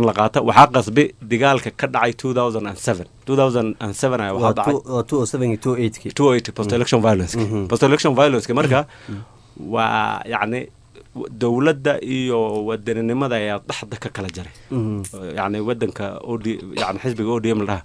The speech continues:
Speaker 2: Mhm.
Speaker 1: Oona xisbigaas ku dhashay referendum-ka yacni la isku gafay two thousand and five. Yes
Speaker 2: Sax.
Speaker 1: or no?
Speaker 2: Sax.
Speaker 1: Program code.
Speaker 2: Mhm.
Speaker 1: Barab-, marka taariikhdaas oo nineteen ninety-seven, two thousand constitutional review-gan marka la qaatay,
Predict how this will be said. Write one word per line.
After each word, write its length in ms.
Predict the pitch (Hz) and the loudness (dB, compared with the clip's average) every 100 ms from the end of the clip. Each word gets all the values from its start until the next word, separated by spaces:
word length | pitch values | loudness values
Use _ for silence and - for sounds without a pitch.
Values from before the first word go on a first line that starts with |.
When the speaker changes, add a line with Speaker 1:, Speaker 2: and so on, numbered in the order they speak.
| - | -4
Speaker 2:
Mhm. 260 | 117 107 98 - | -4 -4 -6 6
Speaker 1:
Oona 240 | 156 175 | 10 10
xisbigaas 560 | 170 165 165 151 143 - | 8 2 2 4 4 2
ku 160 | - 175 | -8 -2
dhashay 320 | 160 - 156 - | 0 0 -2 -4
referendum-ka 600 | 127 139 156 147 135 131 | -2 4 4 4 -2 0
yacni 240 | 113 110 | 2 2
la 120 | 113 113 | 0 -2
isku 160 | - 127 | -2 -2
gafay 220 | 120 107 | 0 0
two 100 | 139 | 2
thousand 280 | 127 113 101 | 2 2 2
and 120 | 95 | 0
five. 220 | - 101 - - | 2 0 -2 -4
Yes 240 | 117 127 117 | 4 4 4
Speaker 2:
Sax. 40 | |
Speaker 1:
or 140 | 104 104 | 2 2
no? 240 | 113 92 - | 0 0 -8
Speaker 2:
Sax. 120 | 117 113 | -8 0
Speaker 1:
Program 320 | 127 113 104 | 2 4 2
code. 240 | - 98 - - | 0 -4 -6 -6
Speaker 2:
Mhm. 480 | 107 101 92 92 | -4 -2 -6 -2
Speaker 1:
Barab-, 240 | 113 170 147 - | 4 4 4 2
marka 180 | 170 151 | 2 2
taariikhdaas 600 | 139 143 175 170 143 110 | 4 6 6 6 4 4
oo 80 | 127 | 2
nineteen 340 | 143 180 156 | 2 2 2
ninety-seven, 640 | 131 117 123 - 160 151 151 165 156 - - - | 2 0 -2 -2 0 2 0 0 -4 -8 -20 -4
two 160 | - 156 | 2 6
thousand 500 | 151 156 147 156 - - | 8 8 6 2 -2 -6
constitutional 500 | 123 123 - 151 147 | -4 -2 -2 0 0
review-gan 400 | 147 143 147 131 | 0 0 2 2
marka 200 | 131 147 147 | 0 0 0
la 60 | |
qaatay, 320 | 139 147 160 | 2 0 0